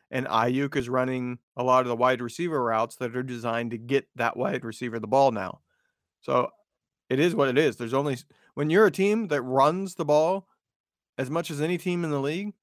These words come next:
you're not probably gonna have three people getting a lot of catches. So there's only so much to go around. I think it's gonna be one of those things that Kyle will adjust based on matchup. And he likes, in the recent weeks, the matchup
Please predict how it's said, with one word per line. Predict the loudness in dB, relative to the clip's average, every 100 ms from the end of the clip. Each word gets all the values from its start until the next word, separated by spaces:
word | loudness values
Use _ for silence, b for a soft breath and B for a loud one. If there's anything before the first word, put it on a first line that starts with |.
| _ _ _ _ -10
you're | -4
not | -2 -2 0
probably | 0 2
gonna | 0 -2
have | 0 -2 -4
three | -8 -2 0 0 -4 _ _ _ _ _ _ _ _
people | -4 -4 -2
getting | -2 0
a |
lot | 0 0
of | 0
catches. | -4 -6 -16 _ _ _ _
So | -4
there's | 0
only | 0 0
so | -2
much | -2 -2
to | 0
go | 2
around. | 2 2
I | 0
think | -4 -4 -4
it's | -4
gonna | -4 -2
be | -2
one | 0
of | 0
those | -2 -2
things | -2 -2 -4
that | -2 -2 -4 _ _ _ _ -2
Kyle | 4 6 6
will | 6 2
adjust | 0 2 0 0
based | -4 -4 -2
on | -4
matchup. | 0 0 0 -8 -14 _ _ _ _ -6
And | -2 -2
he | -2 -2
likes, | 2 4 4 0 -14 -18 _ _
in | -4
the | -2
recent | -2 -4 -4
weeks, | -2 -2 -4
the | -4
matchup | 0 2 0 0 -2